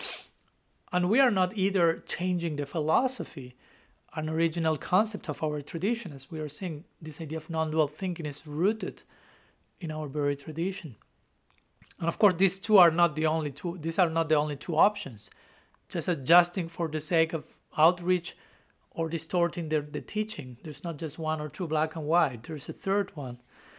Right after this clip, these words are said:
And again, it's a change in the conception,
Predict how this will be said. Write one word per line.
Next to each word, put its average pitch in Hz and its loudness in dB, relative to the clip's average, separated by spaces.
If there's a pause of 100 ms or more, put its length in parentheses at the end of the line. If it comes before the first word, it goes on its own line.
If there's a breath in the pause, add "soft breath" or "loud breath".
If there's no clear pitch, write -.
(800 loud breath)
And 170 -2
again, 170 4
it's 160 0
a 165 2
change 185 2
in 180 2
the 175 2
conception, 175 0